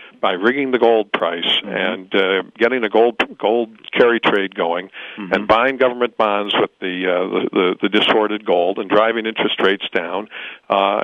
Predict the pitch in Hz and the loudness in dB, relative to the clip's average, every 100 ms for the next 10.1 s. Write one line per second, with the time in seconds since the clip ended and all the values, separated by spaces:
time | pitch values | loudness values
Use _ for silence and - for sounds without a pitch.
0 | - 98 95 98 98 101 104 98 101 104 | -4 -4 -2 0 2 2 -2 -8 -6 -2
1 | 107 107 104 98 - - 92 131 107 110 | 0 0 -2 -2 -4 -2 0 -2 -2 0
2 | 95 - 160 185 196 185 160 143 151 143 | 0 2 4 6 4 2 2 2 2 0
3 | 107 92 95 - 92 98 92 98 101 101 | 0 0 -4 -4 -2 -2 0 -2 0 0
4 | 123 - 123 120 - - - - 101 101 | 2 2 2 0 -6 -20 -14 -2 0 2
5 | 110 104 101 98 113 - 107 101 104 - | 2 2 2 0 -2 -2 0 2 0 -2
6 | - 110 117 120 123 110 113 120 117 - | -4 -2 2 2 2 2 2 2 0 2
7 | 120 - 131 156 175 120 92 - - - | 2 0 0 2 2 -2 -10 -8 -6 -4
8 | 101 101 101 98 120 104 107 - 110 - | 0 0 2 0 0 0 0 -2 -4 -2
9 | 98 104 - - 98 104 104 113 120 160 | 0 0 0 0 0 0 0 0 0 -2
10 | - | -4